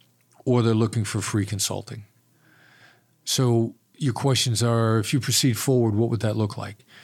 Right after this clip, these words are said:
With deference, they're, they're gonna actually start to answer the question for you, you'll find, in a way that doesn't include you. "Well, if we were gonna move forward and we were gonna find a firm,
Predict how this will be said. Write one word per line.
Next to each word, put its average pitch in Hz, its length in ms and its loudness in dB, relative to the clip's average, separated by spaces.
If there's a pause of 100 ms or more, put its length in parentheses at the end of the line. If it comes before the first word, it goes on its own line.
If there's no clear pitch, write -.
(960)
With 127 200 0
deference, 135 720 0
they're, 127 200 2
they're 135 200 0
gonna 135 340 0
actually 147 380 0
start 123 360 0
to 120 140 -4
answer 123 360 -2
the 104 100 -2
question 117 540 -2
for 107 260 -2
you, 98 260 -2 (840)
you'll 127 120 0
find, 127 380 0
in 120 80 2
a 110 60 2
way 113 260 2
that 107 140 0
doesn't 107 280 2
include 98 560 -2
you. - 140 -16 (1000)
"Well, 175 200 0
if 123 120 0
we 135 80 2
were 113 60 0
gonna 107 140 0
move 101 160 0
forward 156 380 0
and 120 100 0
we 113 60 0
were 110 40 0
gonna 107 140 -2
find 101 260 -6
a 98 40 -8
firm, 131 640 0